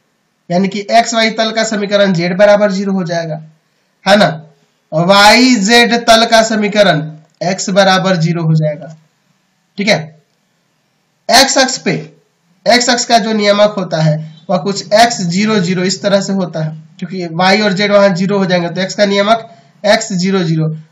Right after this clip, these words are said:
वाई अक्ष पे जो कोई बिंदु होगा तो उसका नियामक ज़ीरो वाई ज़ीरो हम लोग लिखते हैं। तो ये सारी चीजें मैंने, सारे concept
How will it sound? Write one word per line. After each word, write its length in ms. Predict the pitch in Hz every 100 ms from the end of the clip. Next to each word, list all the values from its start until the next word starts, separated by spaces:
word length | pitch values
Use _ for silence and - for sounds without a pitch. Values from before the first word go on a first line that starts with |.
| -
वाई 260 | 180 214 247
अक्ष 140 | 233
पे 140 | 247
जो 140 | 208 226
कोई 180 | 226 214
बिंदु 260 | 202 202
होगा 180 | 196 185
तो 100 | 185
उसका 180 | 180 202
नियामक 360 | 196 190 175
ज़ीरो 440 | 165 190 208 226 233
वाई 260 | 208 190 196
ज़ीरो 260 | 170 180
हम 200 | 175 160
लोग 160 | 160 156
लिखते 200 | 151 -
हैं। 280 | 156 - - _ _ _
तो 80 | 220
ये 180 | 254
सारी 420 | 262 240 226 269 294
चीजें 340 | 233 165 147 -
मैंने, 220 | 185 180 196
सारे 360 | 220 220 240 269
concept 540 | 185 156 160 185 -